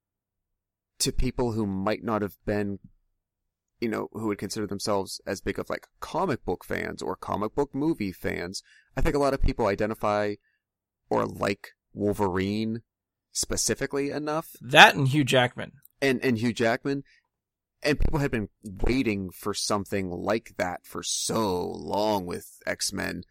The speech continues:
Speaker 1: that they
Speaker 2: Right.
Speaker 1: were happy to have, like, an R-rated Wolverine movie, especially where he could just tear the heck out of stuff in such a graphic nature, which you knew would just be the real nature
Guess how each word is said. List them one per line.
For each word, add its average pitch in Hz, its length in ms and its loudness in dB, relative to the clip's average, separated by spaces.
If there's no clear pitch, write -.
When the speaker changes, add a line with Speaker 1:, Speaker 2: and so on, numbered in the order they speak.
Speaker 1:
that 131 100 -8
they 120 100 4
Speaker 2:
Right. 101 100 0
Speaker 1:
were 95 120 -2
happy 117 360 0
to 95 100 -4
have, 107 200 -2
like, 92 120 -6
an 87 100 -8
R-rated 95 560 -2
Wolverine 95 480 -2
movie, 87 280 -6
especially 113 420 -2
where 98 140 -4
he 101 100 -10
could 98 120 -6
just 92 200 -8
tear 104 280 -2
the 95 120 -6
heck 113 260 0
out 98 100 -2
of 95 80 -8
stuff - 480 -4
in 98 240 -4
such - 180 -10
a - 40 -12
graphic 95 420 -6
nature, 110 480 -2
which 120 300 -2
you 113 100 2
knew 113 240 2
would 95 220 -2
just - 160 -8
be 98 160 -4
the 113 180 0
real 110 300 2
nature 95 560 -6